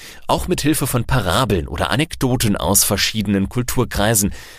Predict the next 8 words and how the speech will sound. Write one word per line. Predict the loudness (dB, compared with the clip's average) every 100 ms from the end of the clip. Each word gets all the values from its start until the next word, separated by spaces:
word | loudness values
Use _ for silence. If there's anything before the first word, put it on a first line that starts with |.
| -8
lässt | -2 0 2 -2
dich | -6 -2
dieses | 0 2 0
Buch | 0 -6 -6 -8 -2
tiefer | 0 0 0 0
in | 0
die | 0
Materie | 2 2 2 2 2